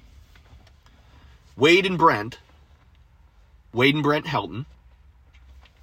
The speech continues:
are two players, twins, from Centennial High School in California.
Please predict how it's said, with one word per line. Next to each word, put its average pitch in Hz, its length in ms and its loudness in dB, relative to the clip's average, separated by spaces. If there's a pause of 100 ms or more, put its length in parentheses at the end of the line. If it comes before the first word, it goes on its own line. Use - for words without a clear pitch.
(280)
are 120 380 4 (580)
two 196 160 -2
players, 151 480 0 (1080)
twins, 156 520 -2 (380)
from 147 220 -2
Centennial 160 580 -2
High 131 220 0
School 107 360 -4 (600)
in 127 200 0
California. 101 720 -4